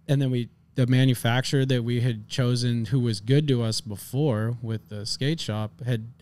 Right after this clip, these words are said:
on our biggest order, I think it took, 'cause we didn't have that much money saved up. I think I put, I think it, the initial order probably took, like, sixty grand, which was no small sum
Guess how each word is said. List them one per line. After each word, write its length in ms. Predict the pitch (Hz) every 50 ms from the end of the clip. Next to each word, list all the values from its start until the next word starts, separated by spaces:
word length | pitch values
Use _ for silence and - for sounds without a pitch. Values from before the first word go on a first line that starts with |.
| - - - - -
on 160 | - 139 135 127
our 80 | 117 110
biggest 400 | 110 143 147 156 151 139 - 135
order, 400 | 127 147 151 131 120 120 120 120
I 60 | 120
think 200 | 120 139 135 117
it 120 | 123 113 -
took, 300 | - 143 123 113 - - - - _ _ _ _ _ _ _ _ _ -
'cause 260 | 147 131 113 - - - - _ _ -
we 80 | 165 190
didn't 120 | 175 143
have 120 | 143 131
that 60 | 131 123
much 280 | 120 113 107 - - -
money 280 | 113 113 127 139 139
saved 340 | 131 - 110 104 104 101 107
up. 220 | 120 127 123 -
I 80 | 110 110
think 220 | 110 120 120 117
I 40 | 113 107
put, 320 | - - 120 113 110 104 _ - _ _ _ _ -
I 60 | 123
think 200 | 120 - 175 180
it, 60 | 131 - _ -
the 100 | - 123
initial 320 | 117 117 120 120 - 113
order 240 | 101 104 110 120 123
probably 260 | 120 - 117 110 104
took, 320 | 104 - - 113 120 - -
like, 160 | 107 104 101
sixty 440 | - - - 127 120 - - - 113
grand, 480 | 101 104 107 101 110 120 131 147 147 120
which 160 | 113 110 -
was 140 | 117 107 104
no 200 | 117 120 117 117
small 460 | 113 - - 113 110 113 113 110 104 104
sum 540 | - - - 110 113 117 113 110 110 117